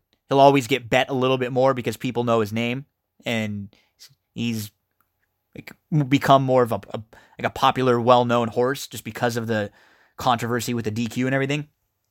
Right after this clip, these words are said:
But he, he did have legitimate trouble. That was a bad bump, kind of bumped around. He recovered well, but you never know how much that bump takes out of you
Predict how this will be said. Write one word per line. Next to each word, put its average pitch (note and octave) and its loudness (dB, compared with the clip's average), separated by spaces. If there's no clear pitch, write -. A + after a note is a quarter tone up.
But D#3+ 0
he, - -8
he F3 -4
did D3+ 4
have C#3+ 4
legitimate C3 -4
trouble. A2 -6
That C3+ 2
was F#3 -2
a F#3 4
bad D3 2
bump, D3+ 4
kind C#3 -2
of B2 -8
bumped D3 0
around. D3 2
He E3+ -4
recovered G3+ 4
well, C#3 -2
but A3 0
you B3+ -6
never C#4 4
know A#3 8
how G3 6
much F#3+ -2
that C#3+ -2
bump D3+ 0
takes E3 -2
out E3+ -2
of G#2+ -16
you F#2+ -14